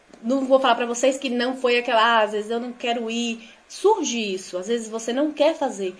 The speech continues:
só que você vai se esforçando a fazer. E aí hoje em dia isso é natural pra mim. Eu, né, fui percebendo ao longo do tempo que isso me ajudava a lidar com a ansiedade, né? Caminhar me ajudava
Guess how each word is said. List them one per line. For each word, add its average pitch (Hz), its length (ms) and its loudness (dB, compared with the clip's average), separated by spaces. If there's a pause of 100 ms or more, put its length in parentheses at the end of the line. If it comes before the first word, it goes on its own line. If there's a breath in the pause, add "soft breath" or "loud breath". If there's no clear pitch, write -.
(260 loud breath)
só 277 120 0
que 294 120 0
você 302 340 4
vai 285 300 4
se 320 340 -4
esforçando 320 1040 0
a 208 100 0
fazer. 190 480 -6 (380 loud breath)
E 302 140 6
aí 285 180 6
hoje 302 220 8
em 262 80 2
dia 302 240 2
isso 294 160 -2
é 294 60 4
natural 294 520 2
pra 339 160 -2
mim. 294 300 0 (320 loud breath)
Eu, 262 420 0 (380)
né, 226 240 -2
fui 311 160 2
percebendo 294 920 4
ao 220 140 6
longo 226 240 -2
do 196 100 -6
tempo 269 380 -4
que 262 280 -2
isso 277 280 -8 (280 loud breath)
me 233 120 -4
ajudava 262 580 2
a 226 60 2
lidar 226 500 2
com 233 60 -10
a 220 60 -6
ansiedade, 220 800 -4 (280 loud breath)
né? 220 180 -4 (120)
Caminhar 262 520 2
me 254 120 2
ajudava 233 720 2